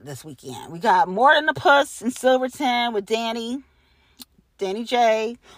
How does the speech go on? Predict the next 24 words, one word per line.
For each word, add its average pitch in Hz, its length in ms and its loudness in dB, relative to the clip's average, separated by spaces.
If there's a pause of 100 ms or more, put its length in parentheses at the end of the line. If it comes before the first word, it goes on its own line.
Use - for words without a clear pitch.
(120)
We 196 120 -6
got 185 280 4
Keisha 269 560 0
with 233 100 -2
Originalities 226 1300 -2 (160)
in 214 560 -6 (380)
East 220 180 -8
Walnut 233 280 2
Hills, 240 480 0
Woodburn. 220 800 0
She's - 180 -16
gonna 208 240 -2
be 208 340 -10
at 196 280 -2
Pride. 202 600 2
She's 190 140 -18
gonna 202 160 -6
be 190 100 -2
at 190 60 -2
a 190 80 -2
whole 208 160 -6
bunch 214 200 -8
of 208 80 -12
events, 202 540 -10